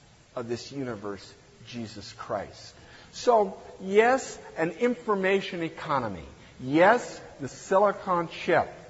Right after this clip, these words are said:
But a world that we're moving into that increasingly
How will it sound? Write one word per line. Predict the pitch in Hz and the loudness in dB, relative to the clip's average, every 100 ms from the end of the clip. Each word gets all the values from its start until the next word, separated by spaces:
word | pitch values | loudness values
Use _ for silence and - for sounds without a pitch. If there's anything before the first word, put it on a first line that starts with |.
| - - - | -20 -20 -2
But | - 160 123 - - - - 139 | 6 8 8 0 -16 -18 -8 -2
a | |
world | 147 165 208 233 240 247 - | -2 2 4 10 10 10 8
that | 180 | 2
we're | 143 | 0
moving | 147 185 202 190 | 0 0 2 0
into | 185 185 180 | 0 -2 -2
that | 156 147 | 0 0
increasingly | 147 - - 247 254 - 160 143 139 143 | -2 -6 -8 -2 -2 -2 -4 0 0 -2